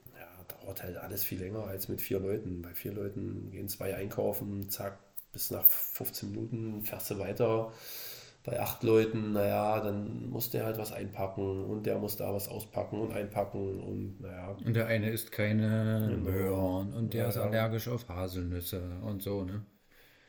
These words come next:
Speaker 1: Genau so sieht's aus, ja. Von daher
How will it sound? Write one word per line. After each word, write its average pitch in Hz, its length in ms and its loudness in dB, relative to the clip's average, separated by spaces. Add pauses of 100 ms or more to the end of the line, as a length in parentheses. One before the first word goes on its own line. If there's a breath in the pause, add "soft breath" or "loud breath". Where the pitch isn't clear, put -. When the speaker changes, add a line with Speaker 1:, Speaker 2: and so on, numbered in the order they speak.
(760 soft breath)
Speaker 1:
Genau 101 280 0
so 107 120 0
sieht's 104 220 0
aus, 104 260 -4
ja. 98 300 -4 (120)
Von - 220 -6
daher 101 560 -2